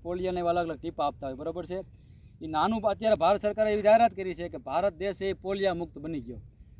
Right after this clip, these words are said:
આજથી ચાલીસ વર્ષ પહેલાં જે બાળકો જન્મતા હતા, એ બધાને ઘણાને પોલિયાની તકલીફ હતી, બરોબર? અત્યારે નવા બાળકને કોઈને પોલિયાની રસી, ટૂંકમાં પોલિયાથી પોલિયો થતો જ નથી. એનું કારણ શું છે કે પોલિયાના ટીપા સરકાર એડવાન્સમાં આપે છે.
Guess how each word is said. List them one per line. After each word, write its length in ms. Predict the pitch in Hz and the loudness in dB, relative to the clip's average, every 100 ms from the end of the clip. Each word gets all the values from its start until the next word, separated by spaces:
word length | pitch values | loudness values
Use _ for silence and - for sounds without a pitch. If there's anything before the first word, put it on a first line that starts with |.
| - 143 | -16 -2
આજથી 340 | 185 - 214 | -2 -2 -8
ચાલીસ 360 | 180 170 208 220 | -2 0 2 2
વર્ષ 200 | 214 202 | 2 2
પહેલાં 180 | 220 208 | 0 0
જે 60 | |
બાળકો 320 | 190 202 214 | 4 2 2
જન્મતા 280 | 190 214 220 | -2 0 0
હતા, 100 | 208 | 0
એ 40 | 185 | 0
બધાને 240 | 180 190 | -2 -2
ઘણાને 280 | 156 196 196 | -2 -2 -4
પોલિયાની 400 | - 190 190 165 | -6 -4 -4 -4
તકલીફ 380 | 185 185 160 143 | -10 -10 -10 -10
હતી, 140 | 156 | -10
બરોબર? 240 | 147 185 180 | -10 -6 -4
અત્યારે 340 | 180 202 175 | -2 -2 0
નવા 240 | 165 190 175 | 2 4 6
બાળકને 540 | 175 190 - 185 185 | 4 4 -2 -6 -6
કોઈને 300 | - 180 185 | -4 -4 -4
પોલિયાની 400 | 165 180 180 175 | -6 -2 -2 -2
રસી, 280 | 165 180 180 | -4 -4 -8
ટૂંકમાં 280 | 175 170 - | -8 -8 -6
પોલિયાથી 600 | 175 180 180 175 175 180 | -6 -2 -2 -2 -6 -8
પોલિયો 280 | 170 180 | -6 -4
થતો 200 | 160 170 | -4 -4
જ 40 | 147 | -6
નથી. 140 | 147 | -8
એનું 100 | 147 | -6
કારણ 160 | 165 185 | -4 -4
શું 100 | 185 | -4
છે 140 | 165 165 - - - - - | -6 -8 -14 -20 -20 -20 -16
કે 60 | 156 | -12
પોલિયાના 380 | 180 196 208 190 | -6 0 0 0
ટીપા 320 | 190 185 202 | -4 -2 0
સરકાર 300 | 185 180 202 | 0 -4 -4
એડવાન્સમાં 400 | 185 185 175 165 | -2 -2 -4 -2
આપે 180 | 147 147 | -4 -4
છે. 140 | 123 | -10